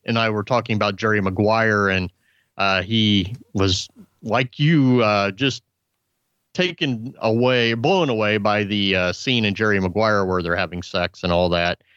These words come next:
And he was commenting about her and how special she looked. I go, "Dude, I have a movie for you to watch." And I think he <laughs> ran out and found a V H S copy or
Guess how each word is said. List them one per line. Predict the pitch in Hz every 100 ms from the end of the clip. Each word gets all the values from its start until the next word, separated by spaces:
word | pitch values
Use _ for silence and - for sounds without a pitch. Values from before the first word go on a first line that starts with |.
| _ -
And | 101
he | 107 104
was | 90 -
commenting | 110 104 95 90 90
about | 85 87 87
her | 92 92 87 87
and | 90 87
how | 92
special | - - 127 - 107
she | - 87
looked. | 90 87 - _ _ _
I | 107
go, | 98
"Dude, | 90 120 123
I | 110
have | 120 104
a | 98
movie | 101 95 87
for | 92
you | 85 90
to | 87
watch." | 110 95 90 -
And | 87 85 139
I | 95
think | 104 95
he | 95
<laughs> |
ran | 90 90
out | 87 87
and | -
found | - 92 87
a |
V | 85 87
H | 85 87 87
S | 85
copy | - - 90 90 87
or | 85 82